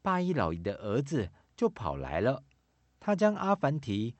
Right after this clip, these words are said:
刚才忘在他家的布袋送回来，阿凡提便趁机把孩子藏了起来。八一老爷左等右等，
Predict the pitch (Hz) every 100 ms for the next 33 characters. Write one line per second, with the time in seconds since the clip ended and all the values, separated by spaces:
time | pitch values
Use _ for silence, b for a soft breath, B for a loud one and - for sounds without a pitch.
0 | _ - 226 214 107 123 156 135 117 95
1 | 104 143 147 160 135 95 165 120 156 127
2 | 90 _ - 110 82 78 85 73 78 -
3 | _ _ _ _ 180 196 170 165 127 135
4 | 143 165 143 - 208 139 175 196 190 -
5 | 95 - 110 165 160 110 - - 117 175
6 | 214 196 95 78 71 80 - _ _ _
7 | _ _ _ _ _ _ _ _ _ _
8 | _ - 226 240 254 202 123 110 110 131
9 | 147 - 131 202 196 120 190 170 139 92
10 | -